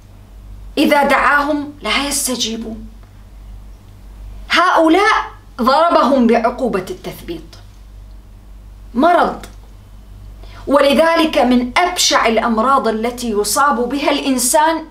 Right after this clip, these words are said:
أن يكون مثبطًا، مثبطًا، مثبطًا في نفسه، مثبطًا لغيره. كيف يكون مثبطًا لغيره؟ على سبيل المثال، قد ترى أنت إنسان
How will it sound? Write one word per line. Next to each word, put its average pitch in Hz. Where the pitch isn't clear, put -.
أن 247
يكون 269
مثبطًا، 320
مثبطًا، -
مثبطًا 269
في 269
نفسه، -
مثبطًا 330
لغيره. 277
كيف 359
يكون 233
مثبطًا 160
لغيره؟ -
على 294
سبيل 170
المثال، -
قد -
ترى 269
أنت 254
إنسان 269